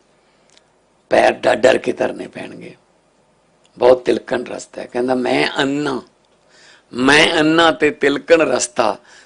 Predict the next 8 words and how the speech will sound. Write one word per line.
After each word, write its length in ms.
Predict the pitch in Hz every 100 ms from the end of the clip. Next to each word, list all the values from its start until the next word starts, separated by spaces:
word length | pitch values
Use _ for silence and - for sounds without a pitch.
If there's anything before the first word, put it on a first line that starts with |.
| _
ਤੇ 120 | 135 127
ਦੇਵੇ 500 | 123 147 151 165 156
ਕੌਣ 340 | - 143 156
ਸੰਭਾਲਾ, 760 | 123 139 139 117 101 104 98 87 _ _ _ _ _ _ _ _ _ _ _ _
ਧੱਕੇ 400 | - - - 117
ਦੇਵਣ 360 | 117 104 104 107
ਵਾਲੇ 360 | 104 95 95 101
ਬਹੁਤੇ, 480 | 98 104 - 98